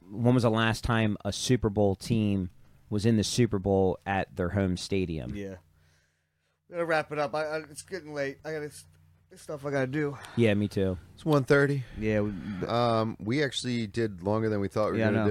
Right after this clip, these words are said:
Speaker 3: do. We got a late start. It was nice getting with you boys.
Speaker 2: Absolutely.
Speaker 3: Um,
Speaker 1: Real, uh, real
Speaker 2: See you
Speaker 1: quick
Speaker 2: tomorrow.
Speaker 1: shout out. Um, if anybody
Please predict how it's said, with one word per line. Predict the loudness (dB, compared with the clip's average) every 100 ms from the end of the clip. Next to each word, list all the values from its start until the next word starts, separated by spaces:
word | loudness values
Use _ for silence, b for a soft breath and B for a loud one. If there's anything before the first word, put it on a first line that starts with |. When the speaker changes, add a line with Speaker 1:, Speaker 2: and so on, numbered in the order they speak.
| 2
Speaker 3:
do. | -2 -4
We |
got | 0 2
a |
late | 2 -2
start. | -2 0 2
It | 0
was | -2
nice | -4 -4
getting | -6 -6
with | -8
you | -10
boys. | -4 0 0 0
Speaker 2:
Absolutely. | -2 0 0 0 -2
Speaker 3:
Um, | -2 0 0 4
Speaker 1:
Real, | 6 8 6
uh, | 4
real | 6 4
Speaker 2:
See | 6
you |
Speaker 1:
quick | 4 4
Speaker 2:
tomorrow. | 6 6 6
Speaker 1:
shout |
out. | 4 2 -2 -6
Um, | -2 0 0 -2 -4
if | 0
anybody | 0 2 2 2 -2